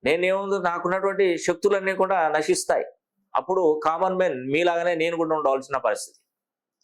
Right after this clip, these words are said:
ఎందుకంటే కొన్ని కొన్ని దగ్గర వాక్కు ఫలిస్తదండి,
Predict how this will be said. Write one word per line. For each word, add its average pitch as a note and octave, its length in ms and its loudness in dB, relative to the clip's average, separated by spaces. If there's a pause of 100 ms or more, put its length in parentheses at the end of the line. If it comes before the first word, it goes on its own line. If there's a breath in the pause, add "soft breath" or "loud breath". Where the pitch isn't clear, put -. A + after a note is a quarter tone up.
(800)
ఎందుకంటే G3 380 2
కొన్ని E3+ 240 0
కొన్ని F#3 180 0
దగ్గర D#3+ 300 4
వాక్కు D#3 500 2
ఫలిస్తదండి, F3 640 -2